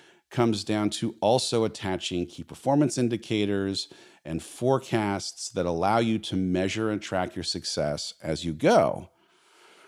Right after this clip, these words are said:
The second question that I ask is, why did you start the business? Like, trying to bring somebody back to, well, at a minimum, understanding the origin story, but, like, also, what was it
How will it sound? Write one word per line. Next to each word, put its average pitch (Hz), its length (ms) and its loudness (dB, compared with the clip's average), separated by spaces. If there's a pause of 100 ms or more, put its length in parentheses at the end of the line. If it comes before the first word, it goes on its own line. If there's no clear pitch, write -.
(200)
The 131 100 2
second 226 300 6
question 117 320 4
that 104 80 4
I 101 40 4
ask 104 360 2
is, 160 340 2 (220)
why 104 280 4
did 185 140 2
you 185 80 2
start 147 300 2
the 123 60 -2
business? 113 600 0 (760)
Like, 95 140 -10
trying 139 360 2
to 151 60 -2
bring 127 220 0
somebody 104 380 0
back 101 640 -2
to, 95 380 0 (540)
well, 147 160 2
at 143 100 4
a 147 40 2
minimum, 165 340 6
understanding 95 600 2
the 80 220 -8
origin 98 420 0
story, 135 460 2
but, 127 220 -2
like, 117 240 2 (100)
also, 117 720 4 (400)
what 117 420 6
was 117 300 6
it 98 260 -2